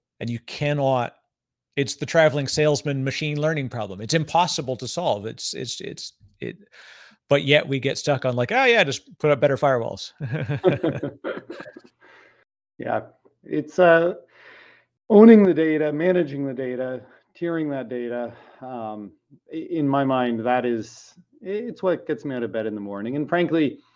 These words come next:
Speaker 2: it, a lot of that comes from our customer base too. It's not just Veeam engineering in isolation. We're constantly talking to partners and analysts in our customer base, and we have an unfair advantage because of the size of, of who we are, perhaps.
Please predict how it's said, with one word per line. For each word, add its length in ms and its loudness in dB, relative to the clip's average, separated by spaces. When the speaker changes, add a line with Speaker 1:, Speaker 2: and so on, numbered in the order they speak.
Speaker 2:
it, 180 -10
a 80 -2
lot 280 6
of 120 0
that 260 0
comes 260 -4
from 160 -8
our 80 -4
customer 460 -8
base 320 -8
too. 260 -10
It's 160 -14
not 300 -4
just 220 -12
Veeam 280 0
engineering 680 -4
in 100 -6
isolation. 760 -8
We're 300 -4
constantly 540 -6
talking 480 -2
to 120 -10
partners 680 -4
and 120 -2
analysts 540 -4
in 100 -6
our 80 -4
customer 500 -6
base, 360 -6
and 100 4
we 120 8
have 140 10
an 80 6
unfair 340 6
advantage 500 -4
because 240 -10
of 80 -10
the 100 -10
size 640 -4
of, 300 -10
of 160 -12
who 120 -6
we 140 0
are, 120 -2
perhaps. 540 -6